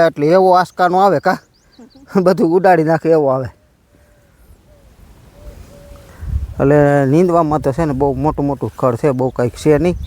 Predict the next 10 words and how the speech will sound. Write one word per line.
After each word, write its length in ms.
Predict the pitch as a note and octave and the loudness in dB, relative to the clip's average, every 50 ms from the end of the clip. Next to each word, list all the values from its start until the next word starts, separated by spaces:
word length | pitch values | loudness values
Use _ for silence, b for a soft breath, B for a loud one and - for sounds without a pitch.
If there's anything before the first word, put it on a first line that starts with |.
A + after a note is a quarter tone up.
| B B B B - - | B B B B -14 -8
પણ 100 | - B2+ | -8 -8
તોય 280 | A#2+ - D3 D3 C#3+ B2+ - - - - | -4 0 0 2 2 0 -2 -6 -6 -6
આંટો 240 | - C#3 - C#3+ | -4 -2 -2 -2
તો 100 | B2+ C3 A2 | -2 -2 -2
મારવો 340 | A2 B2 C#3+ D#3 D3+ C3 A#2 | 0 0 0 2 2 0 0
જ 40 | - - | 0 -2
પડે, 200 | D3 D#3 E3 E3 | 0 0 0 -2
કારણ 200 | - D3 C#3+ B2+ | -2 -4 -4 -2
કે 120 | - C3 | -2 0
આ 240 | B2 C3+ C#3+ C#3+ | 0 2 2 0